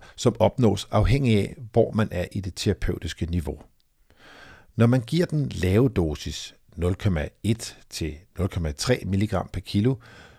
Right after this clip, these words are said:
så rammer man den effekt, som vi ønsker, nemlig den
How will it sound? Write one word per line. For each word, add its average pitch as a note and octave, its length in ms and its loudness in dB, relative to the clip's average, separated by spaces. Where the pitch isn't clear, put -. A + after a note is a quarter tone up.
så - 180 0
rammer A#2+ 280 4
man B2+ 200 4
den A2 220 2
effekt, A#2 340 -2
som G#2+ 360 -2
vi F3+ 200 0
ønsker, D#2+ 480 -4
nemlig G2+ 380 2
den F2+ 160 0